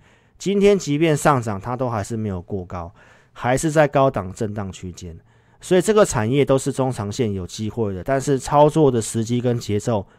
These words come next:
跟价位，这个是我们可以帮助你。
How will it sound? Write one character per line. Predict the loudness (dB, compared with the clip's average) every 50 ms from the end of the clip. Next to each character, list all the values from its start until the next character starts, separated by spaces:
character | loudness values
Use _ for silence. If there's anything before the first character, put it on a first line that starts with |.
| _ -8
跟 | -2 -2 0 0
价 | 2 2 2 2 2
位， | 2 0 -2 -4 -4 -8 _ _ _ _ _ _
这 | -4 0 2
个 | 4 4 4
是 | 4 4
我 | 4 4
们 | 2 0 -2
可 | 0 0 0
以 | 0 0
帮 | -2 -4 -6 -6
助 | -6 -8 -8 -8
你。 | -10 -14 -16